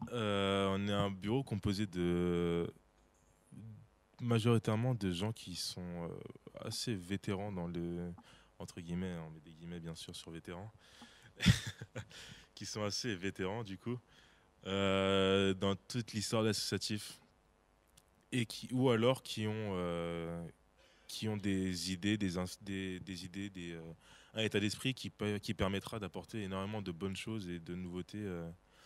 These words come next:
à cet associatif. Et, euh, surtout, c'est pas un bureau qui est, euh, trop homogène. Il y a énormément d'hétéro-, d'hé-,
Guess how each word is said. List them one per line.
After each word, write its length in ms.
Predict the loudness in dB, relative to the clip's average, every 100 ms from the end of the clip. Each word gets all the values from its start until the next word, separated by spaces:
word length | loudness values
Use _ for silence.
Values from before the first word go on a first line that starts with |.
| -20 -20 _
à 80 | -12
cet 140 | -8 -6
associatif. 600 | -6 -6 -6 -8 -12 -18 _ _ _ _ _ _ _ -4
Et, 200 | 2 4
euh, 380 | 4 4 2 0 -2
surtout, 440 | -4 -4 -4 -6 -6
c'est 160 | -6
pas 140 | -8 -8
un 80 | -8
bureau 280 | -6 -6 -8
qui 260 | -10 -6
est, 140 | -4 -4
euh, 260 | -6 -10 -14 -18 _ _ _ _ _ -20 _ _ _ _ _ _ -20
trop 280 | -14 -14 -10
homogène. 460 | -6 -4 -4 -4 -6 -14 -16
Il 60 | -10
y 20 |
a 80 | -8 -8
énormément 360 | -8 -8 -8 -10
d'hétéro-, 320 | -8 -10 -10
d'hé-, 200 | -10